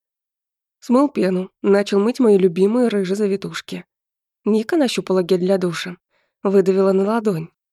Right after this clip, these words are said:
принялась намыливать меня. «Может, не нужно,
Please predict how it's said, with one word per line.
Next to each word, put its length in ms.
принялась 500
намыливать 560
меня. 380
«Может, 340
не 140
нужно, 460